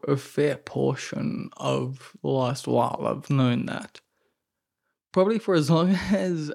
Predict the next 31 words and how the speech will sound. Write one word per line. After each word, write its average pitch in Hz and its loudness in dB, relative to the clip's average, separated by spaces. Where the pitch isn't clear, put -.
I've 131 -4
become 147 0
to 143 -4
accept - -6
myself, 165 -4
I've 131 -2
realized 123 0
I 123 -4
didn't. 123 -4
And 127 2
there 143 2
was 143 4
a 131 4
good 139 -4
portion 143 0
of 123 0
my 120 -2
twenties 127 0
where 131 -4
I - -8
probably 127 -6
projected 123 -4
that 117 -4
I 110 -4
did. 131 0
So - -4
if 127 -6
you 147 6
kno-, 143 4
knew 147 2
me 135 0